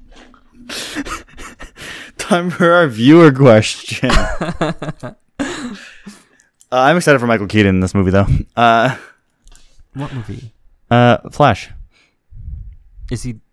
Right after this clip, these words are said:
Speaker 2: the villain?
Speaker 1: No, he's playing Batman, you fucking idiot. Michael Keaton's coming back as Batman, and so is Ben
Speaker 2: I,
Speaker 1: Affleck.
Speaker 2: I, I haven't heard anything about this.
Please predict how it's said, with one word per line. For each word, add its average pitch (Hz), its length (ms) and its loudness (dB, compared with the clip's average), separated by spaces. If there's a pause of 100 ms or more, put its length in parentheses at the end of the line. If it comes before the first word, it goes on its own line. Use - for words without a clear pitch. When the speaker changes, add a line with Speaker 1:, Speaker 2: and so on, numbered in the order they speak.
Speaker 2:
the 113 100 -10
villain? 107 320 -10 (840)
Speaker 1:
No, 233 180 4
he's 151 100 4
playing 190 220 0
Batman, 165 280 4
you 107 80 -2
fucking 101 300 -10
idiot. 110 420 -2 (1600)
Michael 156 240 4
Keaton's 156 320 -4
coming 151 160 0
back 143 180 2
as 123 60 -4
Batman, 104 440 -4 (200)
and 110 80 -16
so 127 100 0
is 127 80 0
Ben 117 160 0
Speaker 2:
I, 117 80 2
Speaker 1:
Affleck. - 280 -6 (380)
Speaker 2:
I, - 40 -14
I - 20 -10
haven't 147 220 -12
heard 123 180 -16
anything 110 300 -16
about 110 180 -16
this. 127 380 -20